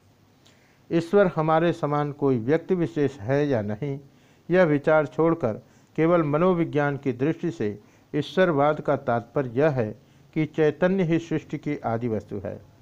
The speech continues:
उसी से स्थूल भूत का प्रकाश हुआ है। किंतु आधुनिक दार्शनिक गण कहते हैं कि चैतन्य सृष्टि की आखिरी वस्तु है, अर्थात उनका मत यह है कि अचेतन जड़ वस्तुएं धीरे धीरे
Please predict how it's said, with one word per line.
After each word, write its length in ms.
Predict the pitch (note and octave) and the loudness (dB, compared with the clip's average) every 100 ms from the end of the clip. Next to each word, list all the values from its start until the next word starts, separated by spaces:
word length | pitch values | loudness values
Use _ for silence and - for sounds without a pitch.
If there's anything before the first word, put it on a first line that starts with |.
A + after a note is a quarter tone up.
| - - - - | -20 -20 -20 -8
उसी 280 | - D#3 G#3 | -4 0 2
से 260 | G3+ F#3+ E3 | 4 4 4
स्थूल 340 | - - F3+ | 0 0 2
भूत 320 | D#3 C3 E3 | 2 0 0
का 120 | - D3 | 0 -2
प्रकाश 460 | B2+ B2+ C3 B2+ A2+ | -2 -2 -2 -2 -4
हुआ 180 | A2 | -4
है। 220 | F#2+ F#2+ - - - - - - | -4 -6 -8 -16 -20 -20 -10 -2
किंतु 280 | F3+ F3+ G3 D3 | 0 2 2 2
आधुनिक 480 | C#3 C3+ F3+ F#3+ C#3 | 0 2 0 0 -2
दार्शनिक 540 | B2 C3 C3+ F3+ F#3 D3 | 0 0 0 -2 -2 0
गण 160 | D3 | -4
कहते 400 | C#3 A#2 A2 D#3+ | -2 -4 -2 -2
हैं 240 | C3 G#2 A2+ - - - | -2 -4 -8 -16 -20 -6
कि 100 | E3 | -2
चैतन्य 580 | D#3+ D#3 D3+ D3+ F#3 F#3+ | 0 2 2 2 0 0
सृष्टि 360 | - E3+ E3+ - | -2 -2 -4 -6
की 200 | - F3 | -4 -2
आखिरी 420 | - A2+ A#2 E3+ | 0 -2 -2 0
वस्तु 340 | E3 B2 - G#2+ | 2 0 -2 -6
है, 220 | F#2+ F#2+ - _ _ - | -4 -6 -12 _ _ -6
अर्थात 420 | D3 D3+ E3+ F3 E3+ | -4 0 2 2 0
उनका 320 | E3 D#3 E3+ | -6 0 0
मत 380 | C3+ C#3 D#3 - - | 2 0 -2 -6 -12
यह 240 | A#2+ C#3+ E3+ | 0 2 2
है 300 | C#3+ A#2 G2+ - - - - | 2 0 -2 -10 -20 -20 -2
कि 160 | E3 E3+ | -2 0
अचेतन 580 | D3 E3 E3+ E3+ F#3 D#3+ | -2 0 0 2 2 2
जड़ 160 | E3 | 2
वस्तुएं 480 | F3+ D3+ - C#3 A#2 | 4 0 0 -4 -4
धीरे 340 | G#2+ D3+ E3 E3+ | -2 0 2 2
धीरे 360 | C3+ C3+ A2 | 0 0 -2